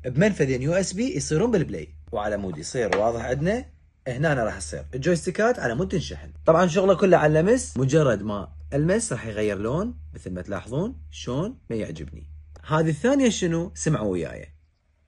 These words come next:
هذه مروحة تبرد البلاي، السرعة الأولى،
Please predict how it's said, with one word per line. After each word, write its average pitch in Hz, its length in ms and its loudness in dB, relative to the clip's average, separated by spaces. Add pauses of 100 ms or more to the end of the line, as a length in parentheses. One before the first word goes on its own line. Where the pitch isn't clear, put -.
هذه 151 240 6
مروحة 175 420 4
تبرد 170 520 2
البلاي، 139 400 0 (420)
السرعة 139 560 2
الأولى، 131 400 2